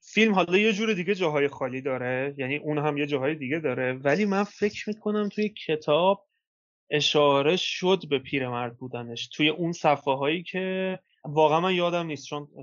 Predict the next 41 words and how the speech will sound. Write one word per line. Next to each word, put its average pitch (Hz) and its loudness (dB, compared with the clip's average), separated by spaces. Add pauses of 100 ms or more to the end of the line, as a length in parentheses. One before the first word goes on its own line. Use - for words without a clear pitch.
(160)
خیلی 135 -8
وقت 131 -8
پیش 160 -14
خوندم، 170 -6
الانم 147 -4
جلوم 143 -4
نیست. 143 -6
ساسان 131 0
قطعاً 139 0
بهتر 139 -4
می‌تونه 123 -8
بگه. 117 -8 (440)
یه 156 4
سری 202 4
صفحه 180 2
ما 202 -2
اون 202 -4
وسط 175 2
داشتیم 202 -6
که 151 0 (800)
داستان 151 4
روایت 147 4
می‌شد، 175 -4
بعد 165 0
یه 175 0
صفحه 160 0
بود 165 -4
که 175 -6
همه 147 0
داشتن 160 0
مثلاً 147 -4
حرف 151 0
می‌زدن، 160 -2
می‌گفتن: 156 -4
"این 175 -4
یارو 156 4
چرا 175 -2
خودکشی 160 -6
کرده؟ 170 0 (560)
سرایی 143 6
داره." 139 2